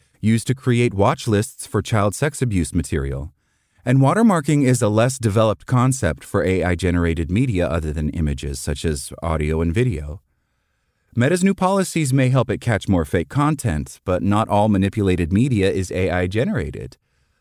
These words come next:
A ruling released on Monday by Meta's Oversight Board of Independent Experts,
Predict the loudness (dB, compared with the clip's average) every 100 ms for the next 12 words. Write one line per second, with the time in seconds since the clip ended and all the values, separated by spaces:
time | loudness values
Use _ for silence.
0 | _ -2 2 4 4 2 2 0 0 0
1 | 2 2 2 2 2 2 2 2 2 2
2 | 0 0 -2 -2 -2 0 0 0 -2 -2
3 | -2 -2 -2 -6 -8 -6 -6 -6 -10